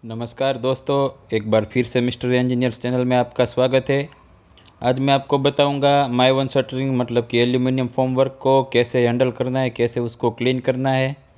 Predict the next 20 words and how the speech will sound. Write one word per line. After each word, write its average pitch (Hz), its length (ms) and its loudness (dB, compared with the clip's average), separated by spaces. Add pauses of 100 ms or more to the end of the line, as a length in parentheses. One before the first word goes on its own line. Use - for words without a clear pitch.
(600)
उसके - 400 -4
ऊपर 123 320 2
जो 123 160 0
सीमेंट 127 340 -2
स्लरी 127 440 2
चिपकी 123 340 -4
हुई 123 140 2
रहती 123 260 2
है 127 80 2
तो 120 140 -2
उसको 117 260 -4
कैसे 123 580 0
साफ़ 123 300 0
करना 131 260 0
है, 131 60 2
वो 127 180 2
मैं 127 120 0
आज 127 180 4
आपको 127 260 0
बताऊंगा। 135 560 0